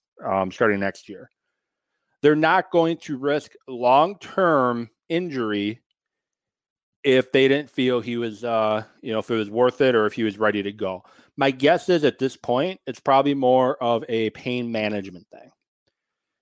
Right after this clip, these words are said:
Um, how can he tolerate the pain? Can he play through the pain? I don't think, I don't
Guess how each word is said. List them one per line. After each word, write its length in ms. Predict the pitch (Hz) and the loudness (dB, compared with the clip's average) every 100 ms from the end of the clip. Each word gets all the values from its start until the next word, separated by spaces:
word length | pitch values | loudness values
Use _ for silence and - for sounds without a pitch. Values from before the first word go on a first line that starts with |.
| _ | _
Um, 440 | 101 101 101 98 101 | -2 0 2 2 2
how 180 | 120 117 | 2 2
can 140 | 127 | 0
he 100 | 117 | -2
tolerate 500 | - 120 117 110 107 | 0 2 4 4 2
the 60 | 104 | -4
pain? 400 | - 117 98 98 | -6 -4 -4 -8
Can 160 | 113 | -8
he 60 | 107 | -8
play 260 | - 117 113 | -2 0 0
through 200 | 117 98 | -4 -8
the 80 | |
pain? 360 | 92 107 92 85 _ _ - _ - | -8 -12 -14 -16 _ _ -20 _ -4
I 120 | 120 123 | 2 4
don't 240 | 139 156 - | 4 2 0
think, 280 | 127 139 147 | 2 2 2
I 80 | 117 | 2
don't 220 | 117 | 2